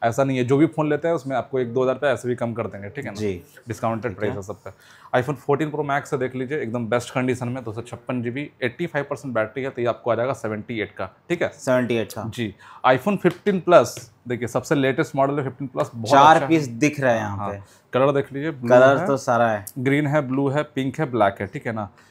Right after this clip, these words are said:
Speaker 1: फिफ्टीन प्लस मेरे पास शुरू है प्राइस इसका फिफ्टी फ़ाइव से,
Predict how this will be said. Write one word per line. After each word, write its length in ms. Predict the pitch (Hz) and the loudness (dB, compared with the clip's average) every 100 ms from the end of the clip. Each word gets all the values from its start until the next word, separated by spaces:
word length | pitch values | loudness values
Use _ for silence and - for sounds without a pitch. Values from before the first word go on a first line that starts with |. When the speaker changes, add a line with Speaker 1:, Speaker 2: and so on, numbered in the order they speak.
| _ | _
Speaker 1:
फिफ्टीन 260 | 143 160 165 | -2 -2 0
प्लस 200 | 170 175 | 0 0
मेरे 120 | 165 | 0
पास 120 | 170 - | -2 -4
शुरू 280 | - 143 156 | -4 2 4
है 140 | 147 160 | 2 0
प्राइस 360 | 139 147 151 - - - - 135 | 0 0 -2 -10 -14 -16 -12 -12
इसका 320 | - 147 151 | -2 2 2
फिफ्टी 360 | 147 143 - 143 | 2 -6 -4 -6
फ़ाइव 200 | 117 90 | -4 -8
से, 140 | - | -10